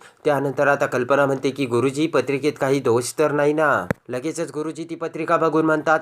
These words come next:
की, "देवाचे नामस्मरण करा आणि देवावरची श्रद्धा ढळू देऊ नका." विमल म्हणते, "आमच्या पूर्णाई दिवसभर जप करतात." तर पूर्णाई म्हणते, "तो जप वेगळा." तर आता पूर्णाई म्हणते, "कल्पना, तू नामस्मरण कर." तर लगेचच हात जोडून गुरुजी म्हणतात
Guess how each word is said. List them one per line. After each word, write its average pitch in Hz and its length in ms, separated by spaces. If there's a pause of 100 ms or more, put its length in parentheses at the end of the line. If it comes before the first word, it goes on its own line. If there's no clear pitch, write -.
की, 165 60
"देवाचे 151 420
नामस्मरण 156 640
करा 160 240
आणि 160 220
देवावरची 151 600
श्रद्धा 151 400
ढळू 139 280
देऊ 151 200
नका." 151 580 (100)
विमल 160 260
म्हणते, 160 220
"आमच्या 151 280
पूर्णाई 147 360
दिवसभर 143 540
जप 147 200
करतात." 151 520
तर 151 80
पूर्णाई 143 380
म्हणते, 143 260 (100)
"तो 147 140
जप 139 360
वेगळा." 127 680 (220)
तर 156 120
आता 147 240
पूर्णाई 147 360
म्हणते, 151 220
"कल्पना, 151 400
तू 156 140
नामस्मरण 143 600
कर." 143 340 (120)
तर 135 100
लगेचच 151 460
हात 147 160
जोडून 147 280
गुरुजी 135 360
म्हणतात 135 360